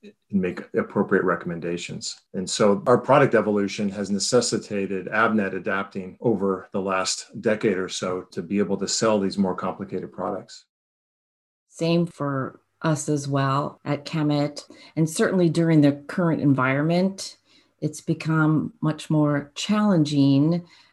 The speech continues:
Speaker 2: to reach either new customers or new people or people we don't know at our current customers. So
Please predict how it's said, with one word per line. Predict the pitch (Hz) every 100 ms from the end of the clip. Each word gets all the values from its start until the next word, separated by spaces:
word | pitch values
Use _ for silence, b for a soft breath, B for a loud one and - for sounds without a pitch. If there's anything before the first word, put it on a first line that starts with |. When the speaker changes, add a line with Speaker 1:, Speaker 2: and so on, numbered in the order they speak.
| -
Speaker 2:
to | 170
reach | 170 165 - -
either | 170 151 151
new | 175
customers | 175 208 214 - 254 254 254 254 240
or | - 175 165
new | 170 180 180 170 165 - _ _ _ -
people | 330 311 127 117 143 202
or | 147
people | - 180 165
we | 156
don't | 151 143 147
know | 175 185 156 180 202 B B -
at | 151
our | 147
current | - 190 180 -
customers. | 147 139 - 139 135 131 131
So | - 151 147 143 139